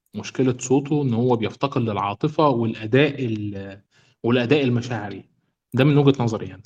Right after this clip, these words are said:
بالرغم من فخامة صوته، لكن ده اللي بحسه. بحس إن صوته دايمًا ثابت، آه، ماشي بتون معين، من الصعب جدًا إن هو يقدم لك حاجة، هو أقصى حاجة معاها إن هو ينزل ويعلي في الصوت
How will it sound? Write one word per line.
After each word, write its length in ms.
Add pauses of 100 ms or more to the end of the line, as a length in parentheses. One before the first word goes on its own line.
بالرغم 300
من 180
فخامة 300
صوته، 360
لكن 220
ده 80
اللي 100
بحسه. 400 (520)
بحس 300
إن 440
صوته 380
دايمًا 340
ثابت، 640
آه، 140
ماشي 260
بتون 240
معين، 600 (500)
من 120
الصعب 360
جدًا 380
إن 120
هو 260
يقدم 380
لك 120
حاجة، 320
هو 280
أقصى 220
حاجة 220
معاها 300
إن 100
هو 120
ينزل 360
ويعلي 280
في 80
الصوت 280